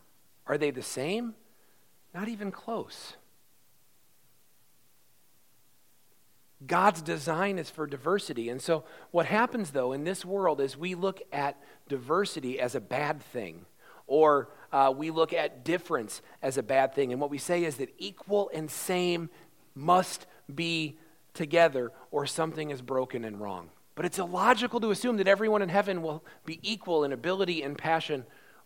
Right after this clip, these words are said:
or reward. What you do here matters. I need you to grasp that,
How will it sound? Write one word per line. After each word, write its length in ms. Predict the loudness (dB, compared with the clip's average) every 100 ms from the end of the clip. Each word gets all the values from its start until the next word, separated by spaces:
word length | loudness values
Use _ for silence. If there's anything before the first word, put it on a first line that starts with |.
| _
or 180 | 0 0
reward. 420 | -2 -8 -10 -10 -16 _ _ _ _ _ _ _ _ _ _ _ _ _ _ _ _ _ _ -20 _ _ _ -20 _ _ _
What 160 | -2 -2
you 100 | -4
do 480 | -6 -4 -2 -4 -8 -18
here 520 | -8 -4 -2 -4 -10 -20 -16
matters. 500 | -8 -6 -8 -12 -18 -20 -20 -20 -20 -20 -20 -20 _ -20 -20 -20 -20 _ -20 -20 _ -20 _ _ _ _ _ _ -20 -20 -20 -20 -20 -20 -20 -20 -20 -20 -20 -20 -20 -20 -20 -20 -20 -20 -20 -20 -20 -20 -20 -20 -20 -12
I 80 | -6
need 200 | -4 -4
you 60 | -6
to 60 |
grasp 580 | -4 -2 -2 -4 -10 -6
that, 260 | -4 -4